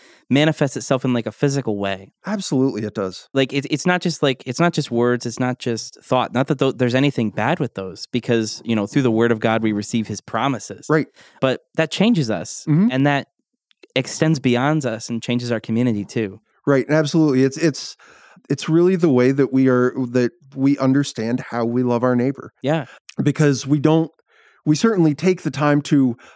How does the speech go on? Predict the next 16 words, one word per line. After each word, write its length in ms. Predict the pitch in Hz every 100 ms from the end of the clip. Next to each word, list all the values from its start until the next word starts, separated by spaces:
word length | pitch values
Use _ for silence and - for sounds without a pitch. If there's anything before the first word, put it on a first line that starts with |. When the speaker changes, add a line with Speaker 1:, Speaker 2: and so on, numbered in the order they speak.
| _
Speaker 2:
proclaim 380 | - 127 - 170
the 80 | 143
gospel 340 | 131 131 -
during 340 | 127 147 143 123
the, 200 | 117 117 120
the, 160 | 127 -
this 200 | 131 -
event, 360 | 120 160 135 - -
but 120 | 151 151
it 120 | 156
is 160 | 156
not 140 | 165 170
an 80 | 160
event 260 | 151 147
focused 440 | - 151 143 139 -
on 440 | 147 139 127 117